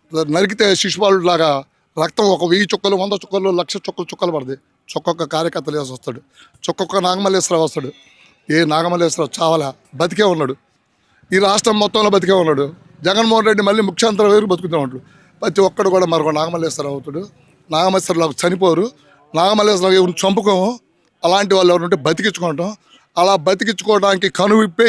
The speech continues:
ఈ రోజు నాగమల్లేశ్వర గారు రావటం. మేమంతా ఉన్నాం. నాగమల్లేశ్వరరావుకు మరొక చనిపోవద్దు, ఎవరు ఇది కావద్దు, ఎవరికి ఏ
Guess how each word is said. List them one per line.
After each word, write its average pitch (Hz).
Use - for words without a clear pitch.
ఈ 185
రోజు 196
నాగమల్లేశ్వర 170
గారు 139
రావటం. 135
మేమంతా 175
ఉన్నాం. 170
నాగమల్లేశ్వరరావుకు 185
మరొక 160
చనిపోవద్దు, 170
ఎవరు 254
ఇది 226
కావద్దు, 190
ఎవరికి 226
ఏ -